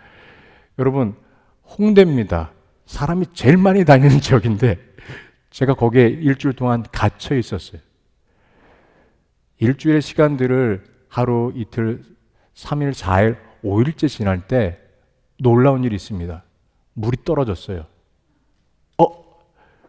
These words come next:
물이 준비가 안 된 겁니다. 제가 나가면 안 되지 않습니까?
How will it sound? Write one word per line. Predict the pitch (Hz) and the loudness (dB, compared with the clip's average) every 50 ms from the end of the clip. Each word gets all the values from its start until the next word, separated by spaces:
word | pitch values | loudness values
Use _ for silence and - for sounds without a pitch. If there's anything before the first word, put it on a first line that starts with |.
| _ - | _ -8
물이 | 143 127 139 151 156 | -4 -2 0 0 0
준비가 | 147 - 139 131 127 143 131 120 | -2 -2 -2 -2 0 4 4 4
안 | 90 90 98 | 4 4 2
된 | 104 110 101 90 | 0 -2 -2 -2
겁니다. | 87 80 80 80 - - - _ _ _ _ _ _ _ _ _ _ _ _ _ - - _ _ _ _ _ _ _ _ _ _ | -8 -12 -12 -16 -18 -20 -20 _ _ _ _ _ _ _ _ _ _ _ _ _ -20 -20 _ _ _ _ _ _ _ _ _ _
제가 | - - 143 156 135 | 0 2 2 4 2
나가면 | - - 104 101 156 156 160 165 127 | 2 2 2 6 6 6 6 6 2
안 | 98 101 104 | 2 2 0
되지 | 117 113 113 | 0 0 0
않습니까? | 104 98 92 85 - 101 87 80 - - 92 82 - _ | -2 -2 -4 -6 -8 -10 -12 -12 -12 -14 -16 -16 -16 _